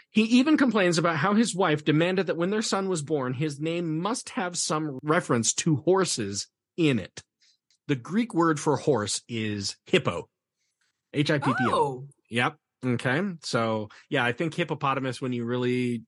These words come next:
Speaker 1: break it down, is either river cow or river horse or something like that.
Speaker 2: Interesting.
Speaker 1: So, yeah, I, I mean, I remember that, like, when I was a kid, I used to collect a whole bunch of stuff about dinosaurs. My mother got me a sticker book that you'd have to go to the store and buy new stickers, and, you know, you could,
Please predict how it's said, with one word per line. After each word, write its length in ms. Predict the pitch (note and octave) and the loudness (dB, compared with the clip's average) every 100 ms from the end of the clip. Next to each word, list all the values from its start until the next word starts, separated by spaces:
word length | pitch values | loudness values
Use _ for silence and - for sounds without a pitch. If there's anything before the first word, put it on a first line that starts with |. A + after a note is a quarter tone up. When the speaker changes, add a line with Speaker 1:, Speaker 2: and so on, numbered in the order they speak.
| _ | _
Speaker 1:
break 260 | G#2+ B2 A#2+ | -2 0 0
it 100 | G#2+ | 0
down, 280 | A#2+ A#2 A#2 | 0 2 2
is 160 | G#2+ | 2
either 220 | A#2+ A#2+ G#2 | 2 0 0
river 300 | C3 B2 A2+ | 0 0 -4
cow 380 | - B2 A#2+ | -2 0 0
or 280 | A#2+ A2+ G#2+ | 0 -2 -6
river 480 | G2+ A2 B2 A#2 G#2+ | -6 -2 -2 -2 -4
horse 380 | A2 F#2 F2+ - | -2 -4 -4 -8
or 80 | F#2+ | -6
something 340 | G#2 F#2+ E2+ | -6 -6 -8
like 180 | E2+ D#2 | -10 -10
that. 200 | D#2 D2 _ _ - | -10 -10 _ _ -14
Speaker 2:
Interesting. 880 | C4 F4 - D4 - - F3 C#3+ | -12 -10 -10 -6 -2 -2 -2 -6
Speaker 1:
So, 280 | B2+ C3 C3+ | -2 2 4
yeah, 320 | B2+ E3+ A#2+ G#2 | 4 2 0 -2
I, 300 | C3+ C3+ C#3+ | -2 0 2
I 40 | |
mean, 160 | D3 C#3+ | 2 2
I 60 | D#3 | 2
remember 340 | D#3+ D3+ C#3 | 2 0 0
that, 260 | C3+ C3+ - _ | -2 -4 -8 _
like, 240 | C3+ A#2 - | -8 -8 -4
when 140 | C3+ | -2
I 60 | C3+ | -2
was 120 | A#2 | -4
a 60 | A2+ | -6
kid, 260 | C#3 B2+ | -2 -2
I 60 | A2+ | -2
used 200 | A2 A2 | -4 -6
to 60 | |
collect 460 | - A2+ A2 G2+ - | -6 -4 -2 -4 -8
a 40 | |
whole 280 | A#2+ G#2+ A2 | -8 -4 -2
bunch 220 | G#2+ G#2 | -2 -4
of 60 | F#2 | -4
stuff 200 | - G2 | -6 -6
about 260 | F#2+ E2 - | -8 -8 -6
dinosaurs. 680 | F#2+ G2 F#2 F#2 E2 D#2 F#2 | -4 -2 -2 -4 -6 -8 -8
My 100 | F2+ | -6
mother 220 | G#2 G2+ | -4 -4
got 180 | G2 F#2 | -6 -6
me 120 | F#2+ | -4
a 60 | |
sticker 460 | F2 - - C#3 A#2 | 0 2 2 0 -2
book 240 | F2 F2 - | -4 -8 -6
that 140 | G2 | -10
you'd 360 | G#2 G#2+ G#2+ - | -8 -8 -10 -10
have 200 | G#2+ A2 | -6 -4
to 80 | A2+ | -2
go 240 | A2 A2 | 0 2
to 140 | A2+ A#2 | 2 -2
the 80 | G#2+ | -2
store 380 | - F#2+ G2+ G2 | -4 -2 -2 -2
and 100 | F#2 | -2
buy 180 | G#2 | 0
new 140 | A2 G#2+ | 0 0
stickers, 600 | - G2 G2 F#2 F#2 F#2 | -2 -6 -6 -6 -6 -6
and, 260 | F#2 F2+ F#2 | -6 -8 -8
you 80 | |
know, 80 | F2+ | -8
you 160 | F2+ F#2 | -8 -8
could, 200 | G2+ | -8